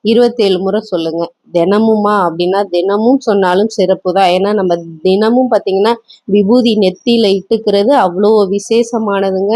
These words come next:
நம்ம, நம்ம எப்பொழுதுமே வெளியில செல்லும் பொழுது, நீங்க காலைல எழுந்தோடனேயே பல் துலக்கிட்டு மூஞ்சி அலம்பிட்டு கூட நீங்க வந்து விபூதி இட்டுக்கலாம். ஏன்னா, நம்ம குளிச்சுட்டு தான் விபூதி பூசணும் அப்படின்றதில்ல. முகம் கழுவிட்டு நம்ம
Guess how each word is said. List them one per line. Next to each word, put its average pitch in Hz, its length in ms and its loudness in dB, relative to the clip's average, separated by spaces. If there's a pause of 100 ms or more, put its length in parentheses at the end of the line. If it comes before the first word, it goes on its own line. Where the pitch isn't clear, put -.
நம்ம, 196 260 -2 (360)
நம்ம 180 220 2 (100)
எப்பொழுதுமே 226 680 0
வெளியில 220 360 0
செல்லும் 208 420 -2
பொழுது, 208 300 2
நீங்க 202 220 2 (100)
காலைல 190 400 2
எழுந்தோடனேயே 226 760 2
பல் 196 240 -2
துலக்கிட்டு 220 460 -2
மூஞ்சி 220 340 -2
அலம்பிட்டு 202 480 0
கூட 214 260 0
நீங்க 214 280 2
வந்து 196 320 0 (440)
விபூதி 214 420 2
இட்டுக்கலாம். 180 540 -2 (120)
ஏன்னா, 202 220 -2
நம்ம 196 200 0
குளிச்சுட்டு 240 540 0
தான் 277 180 0
விபூதி 226 420 2
பூசணும் 220 500 0
அப்படின்றதில்ல. 190 600 -2 (360)
முகம் 226 380 0
கழுவிட்டு 214 560 0
நம்ம 233 220 0